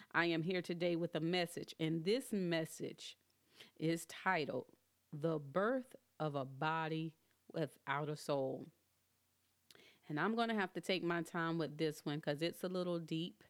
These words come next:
and it's personal and it's a testimony. So before I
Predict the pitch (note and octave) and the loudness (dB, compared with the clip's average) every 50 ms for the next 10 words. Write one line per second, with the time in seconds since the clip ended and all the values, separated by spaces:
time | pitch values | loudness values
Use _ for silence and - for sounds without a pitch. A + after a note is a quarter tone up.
0 | _ - - - - - - _ _ - D#3+ D3+ D3 - - - - - - F3 | _ -20 -20 -20 -20 -20 -20 _ _ 0 2 2 0 -2 -6 -10 -10 -4 0 0
1 | F3 E3+ - - - E3+ E3 E3 E3+ F3 E3 - - - - _ - D#3 D3+ D3+ | 0 0 -2 -4 -4 -2 0 0 0 -2 -4 -8 -14 -20 -20 _ -4 0 0 0
2 | D#3 - - - C#3 - - - F3 D#3+ D#3+ - - F#3 F3 F3+ E3+ E3+ E3+ E3+ | 0 0 -2 -6 -8 -8 -4 -2 -2 -2 -2 -2 -2 0 0 2 2 2 2 2
3 | F3 F3+ F3+ F#3 F#3 - _ - - - - - - - E3+ D#3+ D#3 D3 C#3+ - | 2 2 0 0 -2 -4 _ -16 -20 -20 -20 -12 -2 2 2 2 2 0 -2 -4
4 | - - - F#3 F#3+ G3+ G#3 - - - E3+ E3+ E3 E3 D#3+ D#3 D3+ - | -6 -4 0 2 2 2 2 2 2 2 2 2 2 2 2 0 -2 -4